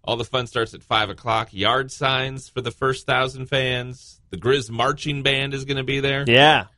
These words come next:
Speaker 1: Uh, music from Showdown, so you have some, uh, kind of some entertainment.
Speaker 2: Nice.
Speaker 1: Food is gonna be catered by Press Box.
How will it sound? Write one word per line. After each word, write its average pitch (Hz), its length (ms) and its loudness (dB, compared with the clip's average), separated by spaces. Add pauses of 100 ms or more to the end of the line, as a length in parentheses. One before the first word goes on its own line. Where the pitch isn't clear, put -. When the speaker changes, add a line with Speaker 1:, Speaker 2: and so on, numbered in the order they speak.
(120)
Speaker 1:
Uh, 82 540 -6
music 110 400 -6
from 95 420 -8
Showdown, 139 760 0
so 117 120 -6
you 101 40 0
have 92 100 -6
some, 92 260 -14
uh, 85 200 -6
kind 104 160 -4
of 92 40 -10
some 90 120 -10
entertainment. 120 680 -4 (120)
Speaker 2:
Nice. 131 540 2
Speaker 1:
Food 139 320 0
is 123 100 -12
gonna 127 100 -8
be 120 60 -8
catered 127 300 0
by 110 120 0
Press 131 260 -2
Box. - 480 -4